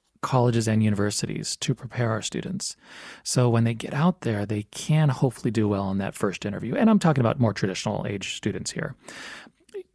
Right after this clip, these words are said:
In college today and for a long time, college students are eighteen, they're twenty-five, they're thirty, they're forty, they're any age these days. But I even have students today who are, say, thirty-five, preparing to get out of the military.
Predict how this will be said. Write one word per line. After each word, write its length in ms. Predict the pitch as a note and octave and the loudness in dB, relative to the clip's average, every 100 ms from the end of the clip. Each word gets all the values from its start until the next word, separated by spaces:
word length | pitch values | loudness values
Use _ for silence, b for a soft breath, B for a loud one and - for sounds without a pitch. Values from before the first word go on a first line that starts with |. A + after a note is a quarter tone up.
| - | 2
In 120 | D3+ | 4
college 400 | D3 D3 C3+ - | 6 6 6 4
today 340 | - A#2 A#2 | 2 2 2
and 140 | A#2 A2 | 0 -2
for 120 | A2+ | 0
a 40 | G#2+ | 0
long 220 | G2+ G2+ | 0 -4
time, 480 | - G#2+ G2 G2 G2+ | -4 -4 -2 -6 -6
college 260 | - A#2 G#2+ | -2 0 0
students 420 | A#2+ G2+ F#2+ - - | 0 0 -2 -4 -2
are 600 | G#2+ G2 - - - - - | -2 0 -2 -2 -2 -6 -2
eighteen, 600 | C#3 - C3+ B2+ B2 A#2+ | 0 0 4 6 6 4
they're 80 | A2+ | 0
twenty-five, 720 | - B2+ A#2 A2 G#2+ G#2 G#2+ _ | 2 2 2 0 0 -2 -6 _
they're 220 | A2 G2+ - _ | -2 -2 -8 _
thirty, 240 | A#2+ A2+ | 2 4
they're 140 | G#2+ G2+ | 2 0
forty, 280 | - G#2 A2+ | 0 0 2
they're 300 | C3 B2 A#2 - - | 2 4 2 -6 0
any 340 | F#3+ F3 B2+ | 6 6 4
age 280 | G#2 G2 - | 0 -4 -6
these 200 | - - | -8 -8
days. 400 | - - - - B B B B B B - | -8 -8 -8 -8 B B B B B B -4
But 240 | D#3+ G3 - _ | -2 -2 -6 _
I 100 | - | 0
even 200 | G#3+ A#3+ | 2 4
have 180 | E3 D#3 | 2 0
students 400 | - C#3+ A#2+ A#2+ | 0 2 2 2
today 520 | - A#2+ G#3 B3+ D3 | -2 -2 -2 0 0
who 320 | A2+ - C#3 C3+ | -2 2 4 4
are, 200 | A#2+ B2 | 4 0
say, 160 | - | -2
thirty-five, 640 | A2 A2+ E3+ - E3+ - _ _ _ _ _ | -2 -2 0 -4 -6 -10 _ _ _ _ _
preparing 360 | C3+ B2+ C#3+ E3 | -4 2 4 4
to 60 | |
get 100 | C#3+ | 4
out 80 | C3+ | 4
of 60 | A2+ | 4
the 60 | |
military. 580 | B2+ D#4+ - A2 - - | 2 2 0 -4 -4 -8